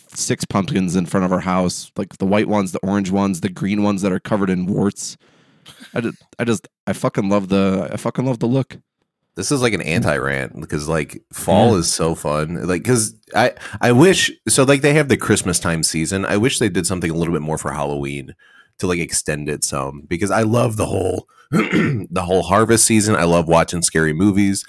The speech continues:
Speaker 2: I love seeing everybody dress up their yards, and, like, the kids get so excited for, like, Halloween crafts and things. It's just, like, that's my shit. I love it. I've been buying, so this year I've bought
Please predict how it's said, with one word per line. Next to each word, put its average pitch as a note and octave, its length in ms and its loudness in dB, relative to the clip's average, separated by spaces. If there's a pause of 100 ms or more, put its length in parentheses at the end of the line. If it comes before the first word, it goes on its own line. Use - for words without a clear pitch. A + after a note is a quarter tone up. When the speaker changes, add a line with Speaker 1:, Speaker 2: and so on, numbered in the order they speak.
(400)
Speaker 2:
I E2 60 -2
love E2+ 220 0
seeing E2 300 -2
everybody D#2 400 -2
dress D2+ 320 -4
up E2+ 100 -8
their D#2+ 140 -4
yards, D2+ 760 -4 (160)
and, D2 360 -6
like, D2 280 -6 (200)
the - 80 -4
kids - 340 -6
get D2+ 180 -8
so D#2 200 -4
excited D#2+ 580 -4 (300)
for, D2+ 120 -6
like, D2 340 -4 (260)
Halloween E2 540 -2
crafts - 520 -6
and D#2 160 -12
things. D#2 440 -6
It's F#2 160 -4
just, - 200 -2
like, D2+ 320 -4 (460)
that's F2+ 260 0
my F2 120 0
shit. D2+ 440 -4
I D#2+ 100 -4
love D#2+ 300 -2
it. D#2 200 -4 (100)
I've F#2+ 100 0
been A2 160 2
buying, F#2 540 0 (500)
so F2+ 420 0
this F2+ 300 -2
year F#2+ 260 0
I've D#2+ 220 -4
bought E2+ 320 2